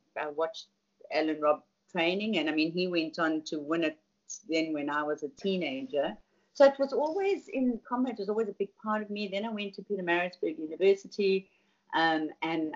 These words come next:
I got to actually watch it. So I watched them run past me at the start. But it, you know, in all those years, I'd been a sprinter, like I said. So it took me a, a, a long time to eventually go through a whole life of,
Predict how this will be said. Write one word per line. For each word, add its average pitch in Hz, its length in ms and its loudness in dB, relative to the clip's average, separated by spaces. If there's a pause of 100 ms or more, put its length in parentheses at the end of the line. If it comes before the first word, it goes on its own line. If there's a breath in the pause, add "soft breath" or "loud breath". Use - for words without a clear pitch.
I 156 120 -6
got - 220 0
to - 180 -4
actually 147 500 -4 (140)
watch - 420 -6
it. - 220 -2
So 147 480 6
I 151 60 0
watched 170 360 -2
them 156 260 -2 (360)
run 175 240 2 (100)
past 180 320 2
me 185 140 -2
at 165 180 -2
the 135 80 -8
start. 190 460 2
But 147 140 -2
it, 160 120 -2 (240)
you 294 60 -4
know, 277 60 2
in 254 80 0
all 277 180 0
those 214 260 2
years, 196 220 2
I'd 175 180 -2
been 165 160 -6
a 160 80 -8
sprinter, 208 500 -4
like 139 240 -6
I 160 60 -4
said. - 340 -10
So 160 400 2 (380 soft breath)
it - 160 -8
took 240 220 -4
me 196 380 0 (360)
a, 139 120 4 (160)
a, - 500 -2
a - 20 -6
long 240 280 2
time 185 320 -2
to 185 120 -4
eventually 175 840 -6 (260 soft breath)
go 190 200 6
through 185 220 0
a 160 120 6
whole 202 480 -2 (320)
life 160 360 -4 (120)
of, 147 420 -6